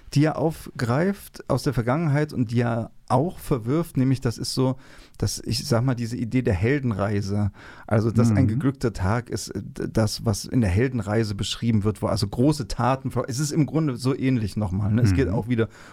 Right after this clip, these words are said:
Speaker 1: um das Tätigsein und etwas Wichtiges vollbringen oder so. Und auch das wird abgelehnt. Auch da wendet er sich dagegen. Das hat natürlich auch was mit seiner Poetik zu tun. Da kommen wir nachher nochmal vielleicht.
Speaker 2: Na gut, okay.
Speaker 1: Hau rein. Was, was willst
Speaker 2: Naja,
Speaker 1: du dazu sagen?
Speaker 2: es, es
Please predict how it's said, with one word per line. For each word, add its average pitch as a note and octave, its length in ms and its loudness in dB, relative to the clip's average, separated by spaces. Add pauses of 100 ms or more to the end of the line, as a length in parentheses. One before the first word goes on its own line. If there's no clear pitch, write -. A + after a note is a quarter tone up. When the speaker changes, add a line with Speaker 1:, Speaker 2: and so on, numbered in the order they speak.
Speaker 1:
um A2 100 2
das G2+ 160 0
Tätigsein A#2 540 0
und A2 100 0
etwas G#2 380 -2
Wichtiges A#2 420 0
vollbringen G#2 580 0
oder G#2 200 -2
so. G#2+ 200 0 (240)
Und A#2+ 120 4
auch G#2+ 80 0
das D3 240 -2
wird C3 120 -2
abgelehnt. A2 600 -8 (380)
Auch - 140 -2
da A2+ 320 0 (100)
wendet A#2+ 260 2
er G#2+ 60 -4
sich G#2+ 200 -2
dagegen. F2 420 0 (220)
Das A2+ 140 2
hat D#3 100 2
natürlich C3+ 300 -2
auch G#2 100 -4
was A#2 120 -2
mit A#2+ 120 0
seiner A2 180 0
Poetik - 540 -2
zu A2 80 -2
tun. G2 340 0
Da A2 100 2
kommen C#3 180 0
wir B2+ 60 0
nachher G#2+ 240 -2
nochmal G2+ 240 -2
vielleicht. G#2+ 380 -4
Speaker 2:
Na C#3+ 120 4
gut, B2+ 180 0
okay. A#2 180 -4 (340)
Speaker 1:
Hau F3+ 120 2
rein. A#2 380 -2
Was, C#3 260 -2
was C#3+ 160 -2
willst D3+ 120 2
Speaker 2:
Naja, C#3+ 120 4
Speaker 1:
du F#3 60 4
dazu F#3+ 140 -4
sagen? A2 140 2
Speaker 2:
es, G#2 60 0
es - 40 -4